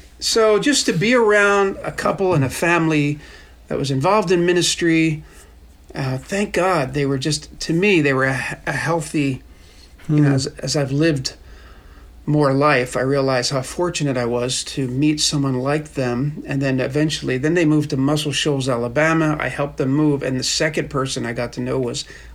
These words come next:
Speaker 1: Lenny LeBlanc.
Speaker 2: Hmm.
Speaker 1: And Lenny, Le-, Lenny and Kelly, just so, um, unpretentious, um, not trying to be the big deal, just sincere, authentic worshipers. Um, not perfect,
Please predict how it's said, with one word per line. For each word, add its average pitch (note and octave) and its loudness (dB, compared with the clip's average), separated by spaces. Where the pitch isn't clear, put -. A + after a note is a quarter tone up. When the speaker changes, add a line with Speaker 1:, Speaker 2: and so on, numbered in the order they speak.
Speaker 1:
Lenny C3 0
LeBlanc. D3+ 0
Speaker 2:
Hmm. C#3+ 0
Speaker 1:
And C#3+ 2
Lenny, F3+ 4
Le-, C#3 0
Lenny A3+ 4
and G3 0
Kelly, F#3 2
just E3+ 0
so, G3+ 4
um, D#3 4
unpretentious, F#3+ 0
um, C3 -4
not E3 0
trying F3+ 2
to E3+ 2
be E3+ 2
the E3 2
big D3+ 0
deal, E3 2
just D3+ -2
sincere, E3 0
authentic D3+ -2
worshipers. C#3+ -2
Um, B2+ -2
not F#3 0
perfect, D3+ -2